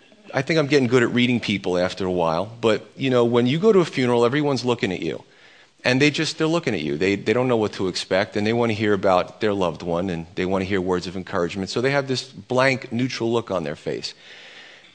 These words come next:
As you start talking and you start reading the word, uh, those, many of them, will just, their, their eyebrows will raise, they may tilt their head, and they're listening very intently on what you're saying, especially when the scripture is read.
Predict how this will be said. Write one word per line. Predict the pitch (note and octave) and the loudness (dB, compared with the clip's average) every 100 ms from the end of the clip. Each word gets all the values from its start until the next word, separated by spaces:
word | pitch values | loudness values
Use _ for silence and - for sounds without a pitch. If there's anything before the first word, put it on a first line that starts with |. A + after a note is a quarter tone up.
| - | -2
As | B2 | 0
you | D3+ | 0
start | - D3 - | 4 4 4
talking | C#3+ B2 B2+ | 4 4 2
and | A#2+ | 0
you | |
start | A2+ B2 G#2 | 2 2 4
reading | A#2 A#2 | 2 2
the | B2 | 2
word, | G2+ F#2+ F#2 G#2 - - - | 4 4 4 0 -8 -18 -8
uh, | F#2 F#2 D#2+ | -2 0 0
those, | F#2+ A#2 B2+ A2 | 0 2 2 2
many | A2+ D#3 D3+ | 2 2 2
of | F#2+ | 2
them, | F#2+ A#2 A#2 - | -2 -2 -8 -14
will | A2+ G#2+ G#2 | -2 0 2
just, | G#2+ G2+ - - | 0 -4 -6 -4
their, | G#2+ | -2
their | G2+ A2+ G#2 | -2 0 2
eyebrows | C3+ E3+ C#3 F2 E2+ | 4 4 4 2 2
will | F#2+ E2+ | -2 -2
raise, | F2 F#2 A2+ | 0 0 -2
they | G2+ | -2
may | G2 G2 G2 - | 0 -2 -4 -8
tilt | - G#2 | -4 -4
their | A2 F#2+ | -2 -2
head, | G2 F#2+ | 0 0
and | G#2+ | 0
they're | A2+ A#2 | 0 0
listening | D#3 G3+ - G2 F#2+ - - - _ | 0 0 0 -2 -2 -6 -18 -20 _
very | B2+ D3+ F3+ | 0 2 2
intently | D#3+ - E3 D3+ A2+ | 0 -2 -4 0 0
on | G#2+ | 2
what | G#2+ - | 0 0
you're | A2+ | -2
saying, | - D#3+ C#3+ F2+ | -2 0 0 -2
especially | F2+ - B2 - B2+ | -4 -2 -2 0 -2
when | A2 | -2
the | G#2 | -2
scripture | - - G2+ - G#2+ | -4 -4 -4 -4 -6
is | G2+ | -2
read. | C#3 - | -2 -2